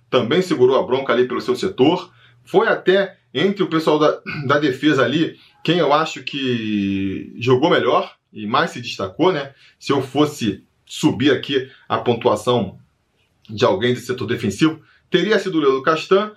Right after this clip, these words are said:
mas acho que não foi tanto assim também, né? Ele já tá bem cotado aqui no Sobre Vasco, no, no Ibo Vasco, né? Seiscentos e cinquenta pontos.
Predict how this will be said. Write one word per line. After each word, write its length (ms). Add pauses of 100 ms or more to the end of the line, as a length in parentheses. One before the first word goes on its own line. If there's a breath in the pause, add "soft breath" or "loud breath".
(260 loud breath)
mas 160
acho 140
que 80
não 120
foi 300
tanto 440
assim 280
também, 300
né? 160
Ele 100
já 140
tá 360
bem 300
cotado 460
aqui 160
no 100
Sobre 260
Vasco, 360 (360 soft breath)
no, 240
no 120
Ibo 220
Vasco, 380
né? 120
Seiscentos 440
e 40
cinquenta 260
pontos. 440